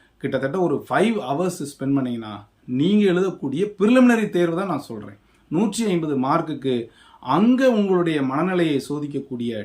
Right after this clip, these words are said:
டெஸ்டாக இருக்கும். அங்க உங்களுடைய presence of mind எப்படி இருக்கு அப்படின்றத பொறுத்து தான் நீங்க என்ன மாதிரி ப்ரிப்பேர் பண்ணிருக்கீங்களோ அதுக்கு ஏற்றாற்போல்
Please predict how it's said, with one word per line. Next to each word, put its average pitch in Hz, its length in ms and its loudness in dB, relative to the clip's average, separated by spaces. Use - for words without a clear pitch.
டெஸ்டாக 131 420 -4
இருக்கும். 113 520 -6
அங்க 165 260 0
உங்களுடைய 147 360 -2
presence 170 360 -6
of 175 120 -4
mind 123 300 -6
எப்படி 131 340 -6
இருக்கு 185 400 0
அப்படின்றத 127 380 -8
பொறுத்து 123 360 -8
தான் 110 200 -12
நீங்க 123 240 -4
என்ன 135 160 -2
மாதிரி 175 240 0
ப்ரிப்பேர் 143 320 -6
பண்ணிருக்கீங்களோ 147 540 -2
அதுக்கு 131 320 -8
ஏற்றாற்போல் 139 680 -4